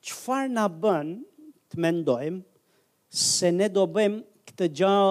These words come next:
për njerëzit tjerë të cilët do të vinë dhe do flasin për nevojat dhe sfidat që kalojnë?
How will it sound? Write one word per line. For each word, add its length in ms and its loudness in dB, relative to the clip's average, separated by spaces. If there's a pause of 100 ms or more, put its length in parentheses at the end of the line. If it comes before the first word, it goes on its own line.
(640)
për 160 2
njerëzit 560 0
tjerë 400 0
të 140 -4
cilët 260 0
do 160 4
të 140 -8
vinë 260 2
dhe 120 4
do 120 2
flasin 680 -4
për 260 -4
nevojat 580 -2
dhe 160 -6
sfidat 640 -6
që 160 -16
kalojnë? 400 -16